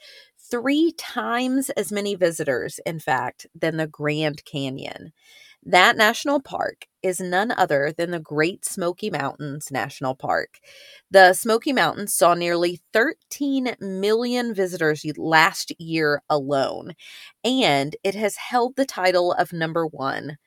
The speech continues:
for decades. The mountain range, which runs from Tennessee to North Carolina, is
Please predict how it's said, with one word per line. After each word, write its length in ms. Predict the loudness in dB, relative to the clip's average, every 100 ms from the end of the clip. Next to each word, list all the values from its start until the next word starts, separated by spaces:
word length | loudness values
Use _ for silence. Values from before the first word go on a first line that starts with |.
| _ _ _
for 200 | -4 -4
decades. 1040 | -2 -2 -2 -4 -8 -8 -12 -14 -14 -14 _ _ _ _ _
The 260 | 4 6 6
mountain 420 | 6 6 6 2
range, 440 | 0 -2 -2 -6 -4
which 300 | -4 -4 -4
runs 360 | -2 -2 -4
from 300 | 0 0 0
Tennessee 600 | -4 -4 -4 -4 -4 -4
to 140 | -6 -4
North 280 | -4 -4 -2
Carolina, 640 | -2 -2 -4 -4 -4 -4
is 340 | 0 0 0